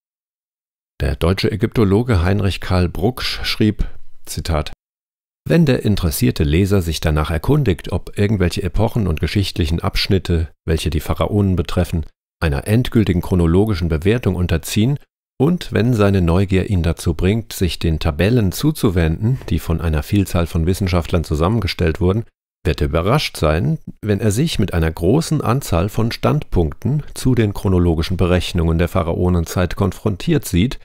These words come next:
die von heutigen Wissenschaftlern vertreten werden.“ Zitat Ende. Der deutsche Wissenschaftler datiert beispielsweise die Thronbesteigung des ersten ägyptischen Pharaos Menes,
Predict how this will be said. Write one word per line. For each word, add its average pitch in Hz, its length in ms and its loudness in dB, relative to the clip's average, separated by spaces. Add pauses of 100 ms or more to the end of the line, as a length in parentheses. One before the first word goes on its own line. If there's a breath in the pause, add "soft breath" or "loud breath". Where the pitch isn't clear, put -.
(140)
die 95 140 2
von 90 260 0
heutigen 87 320 0
Wissenschaftlern 87 640 0
vertreten 92 520 0
werden.“ 69 340 -2 (680)
Zitat 76 360 0
Ende. 78 280 0 (1200)
Der 104 100 2
deutsche 85 360 0
Wissenschaftler 90 560 -2
datiert 92 480 -2
beispielsweise 90 720 0
die 85 160 -2
Thronbesteigung 92 1040 0
des - 240 -10
ersten 82 440 -2
ägyptischen 76 520 -2
Pharaos 80 560 -2
Menes, 87 640 0